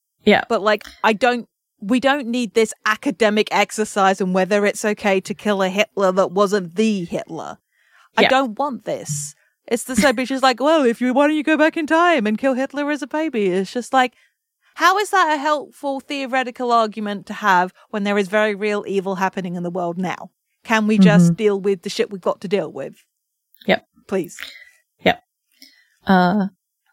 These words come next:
Speaker 1: anyway, the cap-, the German captain fires at Tobias, and Tobias flinches and kills Hitler.
Speaker 2: Yay. <laughs>
Speaker 1: Which, <laughs> honestly, I find just fucking hilarious.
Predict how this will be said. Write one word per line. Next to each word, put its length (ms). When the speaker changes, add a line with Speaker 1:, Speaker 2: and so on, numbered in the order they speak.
Speaker 1:
anyway, 340
the 100
cap-, 340
the 80
German 360
captain 640
fires 800
at 200
Tobias, 640
and 240
Tobias 360
flinches 600
and 180
kills 300
Hitler. 380
Speaker 2:
Yay. 420
<laughs> 280
Speaker 1:
Which, 200
<laughs> 300
honestly, 580
I 100
find 360
just 300
fucking 420
hilarious. 920